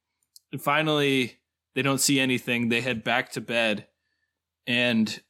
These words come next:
uh, we kind of are following the mom here. And she gets grabbed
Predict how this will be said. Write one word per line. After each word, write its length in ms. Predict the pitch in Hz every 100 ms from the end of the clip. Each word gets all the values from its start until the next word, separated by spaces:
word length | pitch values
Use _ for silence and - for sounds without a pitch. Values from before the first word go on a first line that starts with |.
| _ _ _ _ _ _ -
uh, 300 | 127 110 117
we 140 | 120 135
kind 200 | 156 135
of 180 | 117 -
are 140 | - 127
following 500 | - 135 143 139 135
the 60 |
mom 340 | 123 123 131 127
here. 380 | 117 107 110 - _ _ _ _ -
And 380 | 117 113 113 113 _ _ _
she 380 | - - 143 135
gets 300 | 139 127 -
grabbed 840 | 113 123 120 123 131 127 113 -